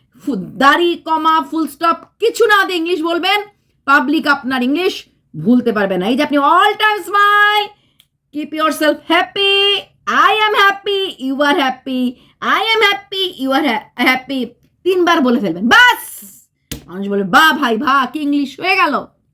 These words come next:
হ্যাঁ, আচ্ছা, এবার আসছি, ওদের কম্পিটিশনে গেছে, সেখানে ভদ্রলোক প্রাইজ পেয়েছে, congratulation for that। হ্যাঁ, এইবার ওনার মেয়ে পায়নি। না, স্পোর্টসম্যান স্পিরিট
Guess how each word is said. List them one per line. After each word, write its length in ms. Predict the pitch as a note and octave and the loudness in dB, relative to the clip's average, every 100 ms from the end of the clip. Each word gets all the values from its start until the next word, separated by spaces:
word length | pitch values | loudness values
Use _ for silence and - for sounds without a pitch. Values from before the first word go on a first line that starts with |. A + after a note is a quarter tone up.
| _ _ _ _ - | _ _ _ _ -8
হ্যাঁ, 360 | C#4+ F4 D#4 E3+ - _ _ _ _ _ | -2 2 2 0 -8 _ _ _ _ _
আচ্ছা, 180 | - - - | -18 -14 -2
এবার 280 | F4+ G4+ F#4+ | 2 4 2
আসছি, 340 | F4+ - F#4 - _ | -2 -4 -4 -6 _
ওদের 280 | G3 G3+ A3 | -6 -4 -6
কম্পিটিশনে 640 | - C#4+ D4 C#4 C4 C#4+ | -4 -2 0 -2 0 0
গেছে, 420 | C4 C4 D4+ B3+ - _ _ - | 0 0 0 -2 -4 _ _ -4
সেখানে 360 | C#4+ D#4 C4+ | -2 0 2
ভদ্রলোক 640 | A#3 G#3+ G#3 A3+ A3+ - _ _ - | 2 2 2 2 2 -2 _ _ -4
প্রাইজ 220 | C#4+ - - | -2 -2 -2
পেয়েছে, 220 | C#4 G4+ | -4 -2
congratulation 560 | D#4 B3 B3 A#3+ B3+ | 0 2 2 2 2
for 160 | A#3+ G#3+ | 0 0
that। 300 | B3+ F#4+ - - _ _ _ | 0 0 -2 -18 _ _ _
হ্যাঁ, 140 | D#3 C#3 - | -16 -12 -6
এইবার 360 | A3+ A#3 F4+ B4 _ _ G3+ | -2 0 -2 -4 _ _ -8
ওনার 180 | G3 G3 | -4 0
মেয়ে 220 | E4 F4+ | 0 0
পায়নি। 340 | F4 A#3+ A#3+ | 0 0 -2
না, 340 | D4+ E4 - _ _ _ _ _ | -2 -4 -4 _ _ _ _ _
স্পোর্টসম্যান 1160 | - - _ F#4+ G#4+ A#4 - - A#3+ D4 F4 G4 | -20 -20 _ 2 4 2 -4 -6 -2 0 0 0
স্পিরিট 680 | - - - F#4+ G#4+ - | -4 -12 -2 2 2 2